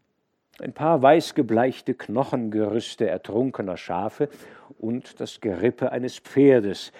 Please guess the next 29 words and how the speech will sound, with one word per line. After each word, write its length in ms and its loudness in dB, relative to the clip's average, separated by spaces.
von 180 -10
dem 140 -10
freilich 420 -10
niemand 340 -10
begriff, 460 -8
wie 180 -8
es 180 -16
dorthin 460 -8
gekommen 520 -10
war, 280 -2
wollte 400 6
man, 480 2
wenn 360 0
der 140 2
Mond 380 -2
von 180 -6
Osten 360 -10
auf 220 -6
die 140 -6
Hallig 320 -6
schien, 340 -6
dort 260 -6
erkennen 580 -10
können. 360 -16
Es 180 -8
war 460 0
zu 220 -2
Ende 340 0
März, 720 -6